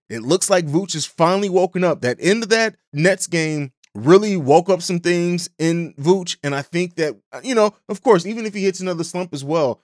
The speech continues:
but for everyone who has been saying that Vooch was just in the slump and he was gonna wake up, it had to feel good to see Vooch in the way that he played in this game and to know that this is still the tip of the iceberg. Vooch can play so much better than this. Uh, we got a big test coming up next,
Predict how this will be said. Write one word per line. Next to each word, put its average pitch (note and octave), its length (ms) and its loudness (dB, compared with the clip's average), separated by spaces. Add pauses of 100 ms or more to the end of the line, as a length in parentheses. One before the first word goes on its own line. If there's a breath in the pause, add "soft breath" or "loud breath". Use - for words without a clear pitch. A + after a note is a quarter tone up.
(120)
but C3 100 -8
for C#3+ 120 -4
everyone F#3+ 340 -2
who F3 100 -2
has D#3+ 140 -4
been D3+ 160 -6
saying D3+ 380 0
that A#2+ 120 -2
Vooch D#3 240 -4
was C#3 100 -6
just D3 200 0
in D3 80 -2
the C#3 60 -2
slump D3 280 -6
and C3 80 -8
he C#3+ 80 -4
was D3 180 -6
gonna C#3 180 -4
wake C3+ 280 0
up, C3+ 200 2 (100)
it C#3+ 60 -2
had D#3+ 220 4
to C#3+ 60 -2
feel D3+ 200 2
good C3+ 220 -2
to B2+ 60 -10
see C3 200 -6
Vooch B2 300 -6
in A#2+ 100 -6
the B2 60 -6
way A#2+ 160 -4
that A#2 160 -6
he A#2+ 60 -8
played A#2+ 320 -4
in A2+ 100 -8
this A#2 180 -8
game A2+ 400 -8 (220)
and B2 140 -6
to C3 60 -2
know C#3 240 4
that B2+ 280 2 (240)
this - 180 0
is F#3 100 0
still E3 200 2
the D3+ 100 -4
tip D3 200 -8
of C#3+ 60 -6
the A2 100 -4
iceberg. A2 540 -6
Vooch D#3 400 -4
can C3 180 -6
play D3+ 220 0
so D3+ 180 2
much C#3+ 240 0
better C3+ 220 2
than A#2+ 200 -4
this. A2+ 260 -6 (300)
Uh, B2 220 0
we D3 100 -2
got F3 160 4
a F3 60 4
big D3 320 2
test F3+ 300 0
coming D3 320 -4
up B2+ 200 0 (120)
next, C#3+ 520 -2